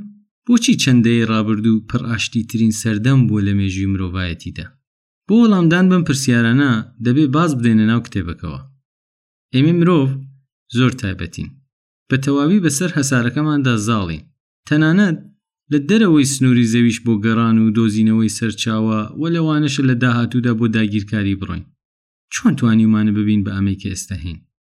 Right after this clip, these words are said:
بۆ ئەوەی بزانین چی ڕوویداوە، دەبێت بگەڕینەوە بۆ سەرەتا، بۆ پەرەسەندنی ڕەگەزە مرۆییەکان. مرۆڤی سەرەتایی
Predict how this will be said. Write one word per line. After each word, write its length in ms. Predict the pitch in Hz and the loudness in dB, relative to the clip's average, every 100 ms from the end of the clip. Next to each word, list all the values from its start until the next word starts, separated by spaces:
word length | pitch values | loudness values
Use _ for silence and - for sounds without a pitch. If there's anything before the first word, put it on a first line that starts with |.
| _ _ _ _ _ - | _ _ _ _ _ -2
بۆ 80 | 139 | 2
ئەوەی 220 | 135 131 120 | 4 4 2
بزانین 380 | 131 131 131 120 | 2 2 2 0
چی 120 | - 127 | -2 0
ڕوویداوە، 500 | 127 123 123 175 180 135 - - _ _ - | 2 2 2 2 0 -4 -10 -20 _ _ -4
دەبێت 280 | 120 165 151 139 | 0 0 0 -2
بگەڕینەوە 580 | 170 143 123 120 120 135 | 0 2 4 4 2 2
بۆ 60 | 135 - | 0 -2
سەرەتا، 380 | 98 87 - 90 _ _ _ _ _ - | -4 -6 -8 -12 _ _ _ _ _ -4
بۆ 60 | 214 | -2
پەرەسەندنی 640 | 139 117 - 110 110 147 131 | 0 -2 0 0 2 2 0
ڕەگەزە 300 | 101 95 95 95 | -2 -4 -4 -4
مرۆییەکان. 580 | 92 90 87 - 85 - _ _ _ _ _ _ _ - | -4 -6 -8 -8 -10 -10 _ _ _ _ _ _ _ -2
مرۆڤی 340 | 143 190 202 - | 2 2 0 -2
سەرەتایی 600 | 185 180 175 170 175 | -4 -2 -2 0 0